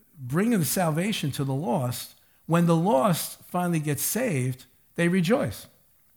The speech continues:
Luke chapter fifteen, verse eight, Jesus is teaching. Or, and I'm just picking up in the middle of this thing here for the sake of time.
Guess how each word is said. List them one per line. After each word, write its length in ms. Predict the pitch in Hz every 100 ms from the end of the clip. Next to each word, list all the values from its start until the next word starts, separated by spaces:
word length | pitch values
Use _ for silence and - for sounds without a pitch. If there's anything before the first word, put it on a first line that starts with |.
| _ _ _ _ _ _ _ _ - -
Luke 200 | 151 170
chapter 320 | - 180 175
fifteen, 460 | - 165 - 170 180
verse 240 | 147 143
eight, 240 | 143 175 - _ _ _ _ _ _ _ _ _ _ _ _ _ - _ _ _ _ _ -
Jesus 540 | 110 156 175 160 135 -
is 160 | 127 -
teaching. 400 | 147 131 170 196 _ _ _ _ _ _ _ _ _ _ _
Or, 280 | - 160 147
and 140 | 160 151
I'm 180 | 160 143
just 220 | 160 -
picking 240 | 175 160
up 120 | 156
in 60 | 147
the 60 | 139
middle 200 | 156 139
of 60 |
this 160 | 123 120
thing 140 | 123
here 200 | 123 127 117
for 160 | 104
the 80 | 120
sake 240 | 117 131 139
of 80 |
time. 220 | 131 110